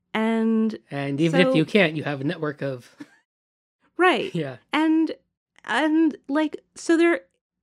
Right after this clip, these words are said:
Speaker 1: there are women creeps, but there aren't that many of them compared to male creeps.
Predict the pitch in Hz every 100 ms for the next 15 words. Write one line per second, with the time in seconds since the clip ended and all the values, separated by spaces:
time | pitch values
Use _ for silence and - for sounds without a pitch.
0 | - 294 320 - - 277 339 370 381 359
1 | 440 - 202 208 214 180 170 175 165 -
2 | _ _ _ _ 196 226 226 - 254 240
3 | 247 277 294 - 180 208 - 185 208 185
4 | 175 160 165 185 202 196 175 170 190 220
5 | 294 - - -